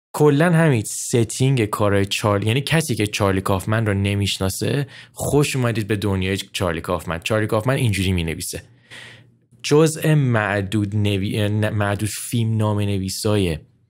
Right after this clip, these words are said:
دنیای هالیووده که کاراش به غیر از این که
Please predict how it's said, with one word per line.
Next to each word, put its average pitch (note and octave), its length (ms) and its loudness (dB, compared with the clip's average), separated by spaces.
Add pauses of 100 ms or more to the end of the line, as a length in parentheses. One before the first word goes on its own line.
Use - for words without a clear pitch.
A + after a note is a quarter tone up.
(920)
دنیای G#2 340 0
هالیووده F#2 840 -2 (720)
که B2+ 100 0
کاراش A#2+ 680 2
به C3 160 -2
غیر A2+ 260 2
از F2 180 -2
این F2+ 120 -4
که E2 300 -4